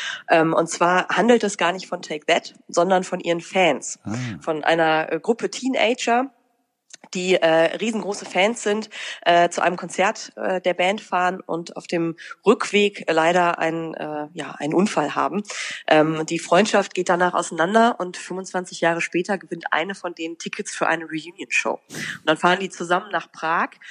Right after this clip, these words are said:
Speaker 1: ähm, und finden dann auf diesem Weg auch wieder zueinander, ne, und entdecken diese Freundschaft wieder. Und das Ganze ist halt untermalt mit Take That-Songs. Und, ähm, bei der, bei der Vorstellung in, ähm, Berlin haben, haben Take That und der, äh,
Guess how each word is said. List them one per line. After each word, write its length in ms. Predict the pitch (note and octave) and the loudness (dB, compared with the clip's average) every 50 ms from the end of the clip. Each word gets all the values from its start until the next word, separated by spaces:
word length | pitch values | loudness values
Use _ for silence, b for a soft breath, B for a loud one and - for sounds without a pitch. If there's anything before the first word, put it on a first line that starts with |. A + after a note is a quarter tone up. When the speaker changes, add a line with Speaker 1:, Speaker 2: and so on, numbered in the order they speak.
| B B B B - - | B B B B -2 -2
Speaker 1:
ähm, 260 | F3 E3+ F3 F3 F3+ | 0 0 -2 -4 -8
und 180 | - F3+ F3 - | -8 -8 -6 -6
finden 340 | - A3 A3 A#3 A3+ G3 F#3+ | -6 -8 -8 -10 -10 -4 -2
dann 160 | F#3 F3+ F#3 | 0 0 0
auf 120 | F3 - - | 0 -2 -4
diesem 260 | G#3 F#3+ G3+ G3+ F#3 | -6 -12 -12 -8 -6
Weg 220 | F#3 G3+ - - | -6 -4 -2 -2
auch 120 | - - - | -2 -2 -2
wieder 200 | F#3+ F#3+ F3 F3 | 0 -2 -2 -2
zueinander, 600 | - G3 F#3 F#3 F#3+ G3+ G#3 - D3 C#3 C#3 - - | -4 -6 -2 0 -2 -2 0 -2 -4 -4 -4 -6 -6
ne, 60 | G3 | -6
und 120 | B3+ C4 G3+ | -6 -6 -6
entdecken 320 | - - - F#3+ - F3 | -8 -8 -8 -8 -8 -8
diese 220 | D#3 E3+ D#3 E3 E3 | -8 -8 -8 -8 -4
Freundschaft 560 | - - E3 F3 G3+ - - - - - - | -2 0 2 2 0 0 -2 -4 -4 -6 -8
wieder. 240 | - C3 C3+ C#3 C3 | -6 -2 0 0 0
Und 100 | - - | 0 -2
das 100 | D3+ - - | -4 0 0
Ganze 260 | D#3 E3+ F#3+ - E3+ | 0 0 0 -2 -6
ist 100 | D3+ - | -4 -2
halt 160 | F3+ E3 E3 | -2 -2 -2
untermalt 640 | E3 F3 - E3 D3+ D3+ D3+ D3+ E3 F3 F#3 - - | -2 -4 -6 -4 -2 0 2 2 2 2 0 -2 -4
mit 260 | F3 E3 - - - - | -10 -10 -10 -12 -14 -8
Take 200 | - D3+ C#3+ - | -6 -6 -4 -4
That-Songs. 480 | D3+ D#3 - - - C3+ C3 C#3 - B B B B B B B B | -4 -6 -4 -6 -6 -6 -8 -8 -12 B B B B B B B B
Und, 300 | B C#3 C#3+ C#3+ - - E3+ | B -2 -2 -2 -2 -4 -2
ähm, 240 | D#3+ C#3+ C#3 C#3+ C#3 | -2 -2 -2 0 0
bei 100 | C#3+ C#3+ | 2 4
der, 360 | D3+ D3 C#3+ C#3+ C#3+ D3 - | 4 6 6 6 4 2 0
bei 100 | C#3+ C#3+ | -2 -2
der 120 | D3 - | -2 -2
Vorstellung 580 | - - E3 E3 - - F#3 F3 E3+ E3 E3 E3 B B B B B B | -2 -2 -2 0 2 2 2 2 2 0 -4 -8 B B B B B B
in, 280 | B D#3+ D#3+ D#3+ D#3+ - - | B -4 -2 -2 -4 -4 -2
ähm, 240 | - D3+ D3+ D#3 D#3 | 0 0 0 0 0
Berlin 400 | D#3+ D#3+ D#3+ D#3 E3+ G3+ G#3+ F3+ | 0 0 0 -2 -2 -4 -2 0
haben, 260 | F#3+ F#3 F#3 F3 F3 - | 0 0 -2 -2 -4 -2
haben 300 | E3 E3 E3+ E3+ E3+ E3+ | 0 0 0 -2 -4 -6
Take 180 | - F3 D#3+ - | -6 -2 2 4
That 240 | E3 F#3 - - - | 4 4 2 0 -2
und 280 | - E3 D#3 - - D#3+ | -4 -4 -4 -4 -2 0
der, 320 | D3+ D3+ D3+ D3 D3 D3+ - _ - - _ | 2 4 2 2 0 -4 -12 _ -20 -8 _
äh, 440 | - - - - D3+ - - D#3+ | 0 2 2 4 2 2 0 -2